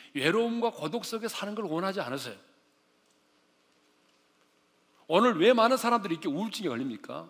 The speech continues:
참 우울증이 많아졌어요. 그런데요, 제가 어릴 때, 초등학교 다닐 때 이런 시절을, 어린 시절을 보게 되면 그때는 우울증에 걸린 사람이 별로 많지 않았어요.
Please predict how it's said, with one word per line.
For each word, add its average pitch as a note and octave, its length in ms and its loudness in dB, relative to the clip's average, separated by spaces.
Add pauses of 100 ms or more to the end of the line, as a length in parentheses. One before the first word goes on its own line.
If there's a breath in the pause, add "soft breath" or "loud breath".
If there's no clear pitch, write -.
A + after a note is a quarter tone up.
(140)
참 B3 260 -8
우울증이 E3+ 360 -6
많아졌어요. A2+ 580 -6 (720 soft breath)
그런데요, D#3 580 -2 (520 loud breath)
제가 F#3+ 300 4
어릴 E3 320 4
때, A#2+ 400 -4
초등학교 A#3+ 440 -4
다닐 D#3+ 360 -2
때 B2+ 100 -10
이런 C3 400 -6
시절을, G3+ 460 -4
어린 F3+ 200 -2
시절을 G3+ 280 -4
보게 C#3+ 220 -4
되면 B2 480 -4 (640 loud breath)
그때는 A3+ 420 -2
우울증에 C4 360 -2
걸린 F3+ 200 -4
사람이 F#3 280 -8
별로 C#3+ 260 -6
많지 B2+ 540 -10
않았어요. C3 480 -10